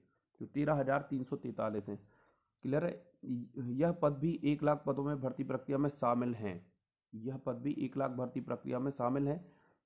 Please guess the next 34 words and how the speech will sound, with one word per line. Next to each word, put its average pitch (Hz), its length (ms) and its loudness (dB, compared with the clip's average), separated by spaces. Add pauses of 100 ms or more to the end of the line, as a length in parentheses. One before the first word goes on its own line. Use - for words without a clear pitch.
क्लियर। 143 220 0
सरकार 135 340 0
कोई 143 140 2
मौका 127 280 2
नहीं 143 140 0
चाहती। 139 260 0
प्रथम 147 300 0
श्रेणी 143 240 0
में 147 120 2
पद 139 360 -2 (500)
स्वास्थ्य, 135 320 0
सामाजिक 131 460 -4
न्याय, 131 180 0
उद्योग, 127 340 -2
सांस्कृतिक 123 540 -4
शिक्षा, 123 340 -8 (320)
उच्च 127 220 -10
शिक्षा 131 380 -6
आदि 123 240 -2
से 131 120 -6
भरे 120 240 -2
जाएंगे। 131 300 -2 (520)
द्वितीय 147 280 -4
श्रेणी 147 200 0
में 160 140 0
सामान्य 143 320 2
प्रशासन, 139 440 -2
गृह, 131 340 0
वित्त, 131 420 -4
वाणिज्य, 123 340 0
प्रशासन 120 640 -6
भरे 117 180 -4
जाएंगे। 104 300 -4
अच्छा, - 200 -6